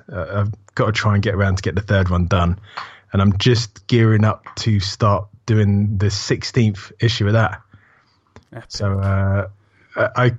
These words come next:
Speaker 1: was complaining that I put kind of all the story beats in
Speaker 2: Mm.
Speaker 1: into, uh, the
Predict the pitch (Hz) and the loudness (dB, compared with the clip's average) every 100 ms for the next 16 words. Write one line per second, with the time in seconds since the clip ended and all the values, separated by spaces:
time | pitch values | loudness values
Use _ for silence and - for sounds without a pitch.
0 | - 117 113 123 113 135 127 120 117 110 | 0 0 2 2 2 2 2 2 0 0
1 | - 110 - 120 113 120 110 - 123 117 | -2 -2 -2 0 0 0 -2 -2 0 2
2 | 113 107 101 _ _ - 117 104 - - | 2 0 -4 _ _ -2 -2 -2 -6 -14
3 | - 117 107 95 90 _ _ _ _ _ | -4 0 2 0 -2 _ _ _ _ _
4 | _ - 117 104 107 101 - 107 110 107 | _ -8 -6 -4 -6 -8 0 0 2 -2